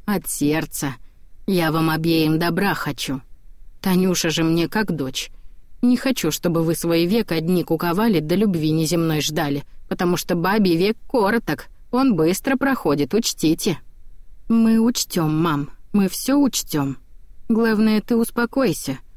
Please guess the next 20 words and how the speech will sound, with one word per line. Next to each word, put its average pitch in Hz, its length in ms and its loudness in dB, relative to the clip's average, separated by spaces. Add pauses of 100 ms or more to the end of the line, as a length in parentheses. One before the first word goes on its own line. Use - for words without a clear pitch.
(220)
Чего 240 340 2
так 165 240 -2
раскипятилась 180 800 0
опять? 143 420 -4 (500)
Давление 196 640 4
ведь 170 160 0
поднимется". 165 680 -2 (680)
"Так 156 220 -4
вы 165 180 0
ж 151 120 -4
меня 170 360 2
и 160 40 2
доводите 180 580 0
до 196 120 0
белого 165 380 2
коленя 160 540 2
своим 160 340 0
отношением 170 720 0
к 180 60 -2
жизни. 156 460 0